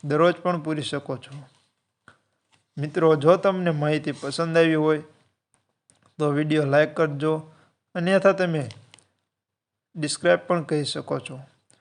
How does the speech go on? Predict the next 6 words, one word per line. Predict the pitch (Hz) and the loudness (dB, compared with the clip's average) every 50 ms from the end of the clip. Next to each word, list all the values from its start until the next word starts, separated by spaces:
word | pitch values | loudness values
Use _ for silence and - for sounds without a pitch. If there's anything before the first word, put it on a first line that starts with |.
| _ _ _ _ | _ _ _ _
સાથે | - - - 160 165 165 190 190 | -8 0 2 2 4 4 2 2
જ | 170 | 2
વીડિયોને | 156 156 160 151 151 151 151 147 | 2 -2 0 0 0 -2 -2 -2
સબસ્ક્રાઇબ | 139 - 156 147 - - 175 175 180 175 | -4 -6 -6 -8 -4 4 4 4 4 4
કરી | - - 170 156 160 156 | 0 -4 -2 0 0 2
લેજો. | 151 147 143 135 139 143 143 135 | 2 0 -2 0 -2 -2 -2 -4